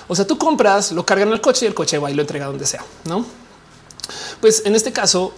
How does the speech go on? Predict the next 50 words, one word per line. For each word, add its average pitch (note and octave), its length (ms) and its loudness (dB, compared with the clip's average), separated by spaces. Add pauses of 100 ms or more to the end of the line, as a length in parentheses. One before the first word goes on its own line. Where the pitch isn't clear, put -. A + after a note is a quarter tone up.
eh, E3+ 440 -2
esto F#3 220 0
es A3 120 -2
un A#3 160 4
random A3 360 4
ejemplo F3+ 300 0
entre F#3 180 0
muchos, A3 340 2
pero A3+ 140 2
imagínense C4+ 400 0
acá D#4+ 180 -2
adentro, A3+ 440 2 (480)
en A3 160 -6
cualquier B3+ 400 0
tienda. G4+ 400 0 (360)
Y G3+ 80 4
entonces G#3+ 560 2 (600)
yo A#3 400 0 (140)
cuando G3+ 180 2
estaba G3 200 0
hablando A#3+ 200 2
con A#3+ 140 0
alguien F3+ 180 2
acerca G3 300 0
de - 20 2
esto, G3 140 -2
le G3+ 80 4
decía, F3 240 -2
"Pues F3+ 180 0
imagínate, G3 520 0
tú - 120 -4
estás, - 580 0 (140)
no G3+ 160 0
sé, G#3+ 120 0
en F#3 80 0
tu E3 120 -6
casa D#4 420 -2 (380)
y F#3 80 0
una F#3+ 220 4
app G3+ 120 -2
te G#3 120 4
dice, G3+ 260 0
'Ahorita G#3 400 0
viene A3+ 400 4
el A3+ 140 2
súper, E3 680 0
literal G#3 720 2
viene A#3 280 4
el A3 120 2
súper'". E3+ 640 0